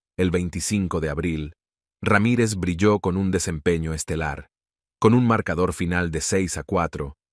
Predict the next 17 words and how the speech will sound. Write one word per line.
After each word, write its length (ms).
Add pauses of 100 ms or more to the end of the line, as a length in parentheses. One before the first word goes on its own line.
(100)
a 80
favor 340
de 80
los 160
Guardians, 640 (320)
Ramírez 460
contribuyó 640
de 80
manera 340
decisiva 560
al 80
equipo 580
al 220
conectar 480
un 180
grand 320
slam 520